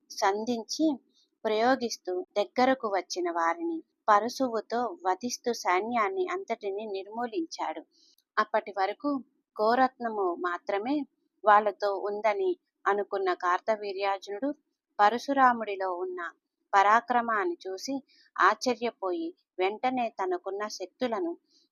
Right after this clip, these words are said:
గుర్తు చేసుకొని విజృంభించి ఐదు వందల చేతులతో ఐదు వందల ధనుసును ధరించి మిగిలిన ఐదు వందల చేతులతో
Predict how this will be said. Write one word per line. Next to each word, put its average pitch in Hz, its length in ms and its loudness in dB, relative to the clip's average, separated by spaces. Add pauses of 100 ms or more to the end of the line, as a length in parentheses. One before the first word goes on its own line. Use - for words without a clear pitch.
(180)
గుర్తు 247 340 -6
చేసుకొని 349 600 -4 (240)
విజృంభించి 262 1120 -6 (720)
ఐదు 226 280 0
వందల 202 420 -2
చేతులతో 220 800 -4 (320)
ఐదు 220 300 -2
వందల 202 420 0
ధనుసును 202 640 -4 (360)
ధరించి 202 640 -2
మిగిలిన 220 540 -2 (400)
ఐదు 240 260 0
వందల 208 520 -2 (460)
చేతులతో 202 640 -2